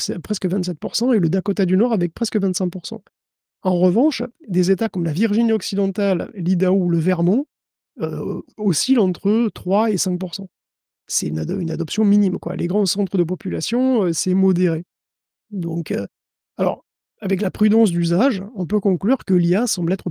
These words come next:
plus utilisée par des gens qui sont pas très confortables à l'écrit ou pour diverses démarches, euh, variées, administratives ou autres. Et donc, elle agirait comme une sorte d'égaliseur, tout simplement, euh, voilà, de, de, d'aptitude.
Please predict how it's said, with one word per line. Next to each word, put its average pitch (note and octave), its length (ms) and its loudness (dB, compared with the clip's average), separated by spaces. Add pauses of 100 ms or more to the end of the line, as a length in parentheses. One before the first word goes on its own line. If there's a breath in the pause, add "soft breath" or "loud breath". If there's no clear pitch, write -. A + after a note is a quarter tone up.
(120)
plus C4+ 280 -2
utilisée G#3 580 0
par F#3+ 220 0
des F3 100 2
gens A#3 180 2
qui F#3+ 100 -4
sont E3 200 -2
pas C#4 160 -2
très A#3 200 -4
confortables G3 540 -2
à F#3 40 0
l'écrit E3+ 400 -4 (460)
ou A3+ 100 4
pour G3+ 220 0
diverses F3 360 2
démarches, E3 540 -2
euh, D#3 300 -6
variées, D#3+ 360 -8
administratives E3 640 -6
ou - 60 -8
autres. - 220 -14 (400)
Et G#3+ 80 -2
donc, A#3 200 4
elle F#3+ 100 6
agirait F#3 320 4
comme G3+ 160 4
une F3+ 60 4
sorte - 260 0
d'égaliseur, E3+ 800 2
tout F3+ 100 -10
simplement, E3+ 600 -4
euh, E3 120 -4
voilà, D#3+ 220 -8
de, - 160 -10
de, F3+ 140 -12
d'aptitude. E3+ 560 -12